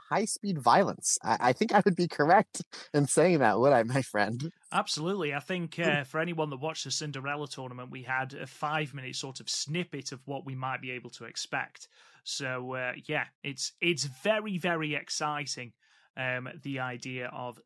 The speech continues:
Speaker 2: these three going at it. Um, I am gonna quell that excitement a little bit,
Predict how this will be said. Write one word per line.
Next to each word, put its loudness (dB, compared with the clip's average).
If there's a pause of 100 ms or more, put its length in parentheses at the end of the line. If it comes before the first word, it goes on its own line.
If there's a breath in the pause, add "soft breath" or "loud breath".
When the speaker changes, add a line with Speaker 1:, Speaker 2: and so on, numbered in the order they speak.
(100)
Speaker 2:
these -8
three -12
going -8
at -8
it. -14
Um, -6 (280)
I -4
am -2
gonna -6
quell -4
that -6
excitement -8
a -6
little -4
bit, -10